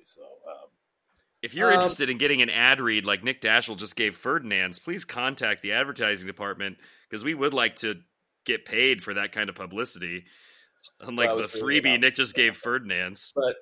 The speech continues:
Speaker 1: some of us, like you and I, will not be in Pullman <laughs> until we get to the game, 'cause we don't, we, we're not, we're not into spending five hundred dollars a night at a hotel in Pullman, 'cause there are not many rooms to be had in that place.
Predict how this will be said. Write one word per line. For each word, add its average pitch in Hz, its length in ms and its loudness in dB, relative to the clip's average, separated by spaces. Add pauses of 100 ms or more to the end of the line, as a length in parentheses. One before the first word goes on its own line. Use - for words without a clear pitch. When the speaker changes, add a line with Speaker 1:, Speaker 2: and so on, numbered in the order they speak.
(220)
Speaker 1:
some 196 240 4
of 175 100 2
us, 143 240 4 (420)
like 123 280 -2
you 123 220 -6
and 113 80 -4
I, 110 400 -4 (140)
will 101 340 -6
not 147 300 -4
be 135 100 -6
in 107 120 -6
Pullman 101 640 -6
<laughs> - 40 -14
until 104 320 -8
we 95 100 -10
get 92 160 -16
to 90 80 -16
the 87 60 -16
game, 95 340 -10
'cause 98 260 -12 (1040)
we 113 180 -4
don't, 110 220 -4 (380)
we, 120 280 -6
we're 123 160 -4
not, 117 320 -4
we're 123 140 -6
not 123 180 2
into 117 240 -2
spending 110 480 -8
five 107 240 -4
hundred 101 200 -6
dollars 95 360 -2
a 90 40 -16
night 98 240 -6
at 90 120 -8
a 90 80 -2
hotel 92 500 -4
in 82 80 -12
Pullman, 85 400 -14
'cause 82 160 -20
there 87 80 -14
are 92 40 -16
not 107 200 -10
many 98 300 -12
rooms 98 400 -18
to 87 80 -20
be 87 120 -14
had 98 280 -6
in 87 60 -20
that 80 220 -18
place. 80 320 -16